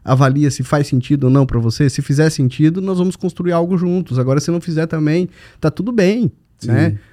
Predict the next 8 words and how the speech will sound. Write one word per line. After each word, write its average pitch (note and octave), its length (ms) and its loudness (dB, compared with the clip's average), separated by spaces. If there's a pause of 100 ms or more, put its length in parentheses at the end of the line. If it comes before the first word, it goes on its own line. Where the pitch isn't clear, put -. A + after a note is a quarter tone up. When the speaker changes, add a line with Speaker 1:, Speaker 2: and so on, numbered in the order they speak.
(180)
Speaker 1:
Vai C3 120 2
ter D#3+ 100 0
uma F3 140 0
empresa E3 440 2
pronta F3+ 500 2
pra G3 140 -4
te F3+ 140 -2
receber, D3 640 2